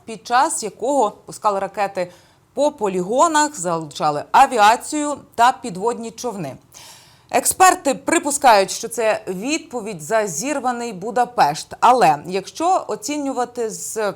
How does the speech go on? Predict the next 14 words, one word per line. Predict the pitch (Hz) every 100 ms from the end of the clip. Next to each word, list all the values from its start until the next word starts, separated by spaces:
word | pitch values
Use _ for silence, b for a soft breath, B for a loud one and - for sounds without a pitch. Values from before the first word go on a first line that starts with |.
| - -
такої | - 214 202
військової | 214 220 - 277 208 175
точки | 170 185 - 208
зору, | 170 175 160
то | 160 202
все | - 233
ж | - b b b _
вдалося | 180 240 349 403 302 233
Путіну, | - 262 262 247 233 220 190 -
так | 196
би | 196
мовити, | 214 202 196
пограти | - 202 196 208 202
м'язами? | 180 175 151 143 143 131 127